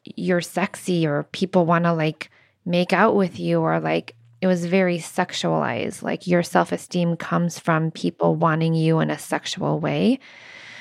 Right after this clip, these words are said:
And I think it impacted us in our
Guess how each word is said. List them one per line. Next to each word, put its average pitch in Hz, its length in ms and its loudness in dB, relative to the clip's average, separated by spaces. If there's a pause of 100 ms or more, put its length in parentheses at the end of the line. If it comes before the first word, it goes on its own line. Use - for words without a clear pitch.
(320)
And 208 120 4
I 196 120 6
think 196 540 0 (640)
it 180 140 2
impacted 180 680 -2 (100)
us 202 420 2
in 185 160 0
our 175 580 0